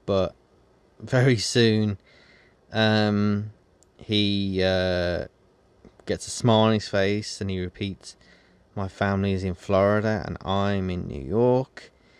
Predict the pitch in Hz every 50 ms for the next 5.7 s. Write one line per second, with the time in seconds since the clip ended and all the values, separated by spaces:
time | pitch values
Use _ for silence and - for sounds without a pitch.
0 | _ _ _ _ _ _ _ _ - - 98 98 98 98 98 98 98 98 95 98
1 | 92 - - - _ _ _ _ _ - - _ _ _ _ _ _ _ _ -
2 | - 113 104 101 98 95 92 90 98 110 113 104 - 113 95 104 98 98 95 98
3 | 95 98 - _ _ _ _ _ - - 120 113 110 - 113 101 95 78 - -
4 | - 87 65 98 98 90 98 98 95 95 92 95 92 92 87 85 80 80 71 -
5 | - - - 104 104 104 101 98 87 78 90 87 - -